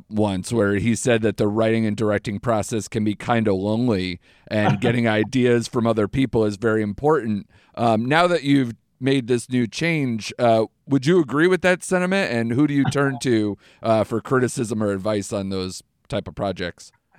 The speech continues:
Speaker 2: <laughs> Maybe I'll call David Koepp, you
Speaker 1: Hey,
Speaker 2: know?
Speaker 1: there you go. <laughs>
Speaker 2: Um, um,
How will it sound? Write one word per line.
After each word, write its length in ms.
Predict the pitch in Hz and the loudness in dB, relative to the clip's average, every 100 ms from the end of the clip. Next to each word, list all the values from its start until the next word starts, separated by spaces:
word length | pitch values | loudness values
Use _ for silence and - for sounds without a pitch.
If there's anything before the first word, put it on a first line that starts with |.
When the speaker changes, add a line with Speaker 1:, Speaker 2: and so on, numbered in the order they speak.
| 139 | -4
Speaker 2:
<laughs> 420 | 175 139 - - | -4 -4 -8 -10
Maybe 200 | - 160 | -2 2
I'll 100 | 156 | 2
call 220 | 139 151 135 | 2 0 0
David 340 | 139 139 113 | 2 0 -2
Koepp, 320 | - 143 98 - | 0 2 0 -4
you 60 | - | -2
Speaker 1:
Hey, 220 | 143 175 | 2 2
Speaker 2:
know? 60 | 110 | 0
Speaker 1:
there 140 | 123 | -4
you 220 | 120 107 - | -4 -6 -10
go. 480 | 196 - - 254 - - 214 - 180 | -6 -6 0 -2 -2 -4 -6 -4 -8
<laughs> 540 | - - _ - - | -8 -12 _ -14 -2
Speaker 2:
Um, 280 | 160 156 147 151 | 0 0 -2 0
um, 340 | 147 135 120 | 2 2 -2